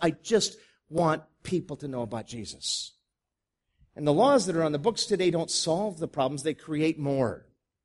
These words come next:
Every law that we put on the books today have unintended consequences that go beyond measure. What are some of the other ones?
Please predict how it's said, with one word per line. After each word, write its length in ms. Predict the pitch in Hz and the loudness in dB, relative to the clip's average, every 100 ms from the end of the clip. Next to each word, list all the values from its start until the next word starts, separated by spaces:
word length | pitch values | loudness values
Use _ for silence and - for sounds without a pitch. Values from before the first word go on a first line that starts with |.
| _ _ _ _ - | _ _ _ _ 6
Every 580 | 220 247 220 254 254 233 | 6 6 2 0 0 6
law 440 | 185 220 233 240 | 8 10 8 6
that 160 | 214 165 | 6 4
we 120 | 151 | 2
put 220 | - 240 | 6 6
on 160 | 240 220 | 6 4
the 80 | |
books 340 | 156 196 208 - | 2 0 0 -2
today 320 | 208 190 190 | 0 0 4
have 200 | 165 151 | 4 6
unintended 520 | 214 226 208 233 208 | 4 4 4 2 0
consequences 600 | - 233 - - 226 214 | -2 -2 -2 -2 -2 0
that 140 | 185 185 | 0 0
go 80 | 190 | 0
beyond 400 | 214 214 214 208 | 4 6 6 6
measure. 380 | 294 214 175 - - - - - - - - - - _ _ _ - - - _ _ _ _ _ _ - | 4 4 -4 -8 -20 -20 -20 -20 -20 -20 -20 -20 -20 _ _ _ -20 -20 -20 _ _ _ _ _ _ 2
What 160 | 175 | 6
are 60 | 196 | 8
some 140 | 202 | 6
of 60 | 190 | 8
the 80 | 196 | 10
other 140 | 202 | 8
ones? 320 | 170 95 - | 6 0 -8